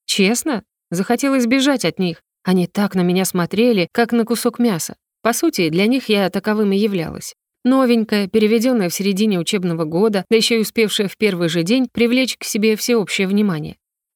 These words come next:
Я могла с лёгкостью улизнуть от этих адептов, не теряющих надежду затащить меня на какую-то вечеринку, и именно это собиралась сделать, но судьба всё решила за меня.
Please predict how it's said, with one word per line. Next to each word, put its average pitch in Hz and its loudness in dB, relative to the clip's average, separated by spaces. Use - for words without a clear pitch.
Я 226 4
могла 196 2
с - -6
лёгкостью 175 -2
улизнуть 165 0
от 165 -4
этих 170 -2
адептов, 196 -2
не 226 2
теряющих 190 2
надежду 185 0
затащить 185 -2
меня 170 0
на 180 0
какую-то 180 0
вечеринку, 170 -2
и 262 2
именно 262 4
это 220 0
собиралась 196 0
сделать, 180 -2
но 220 2
судьба 196 0
всё 220 0
решила 175 0
за 170 0
меня. 170 -4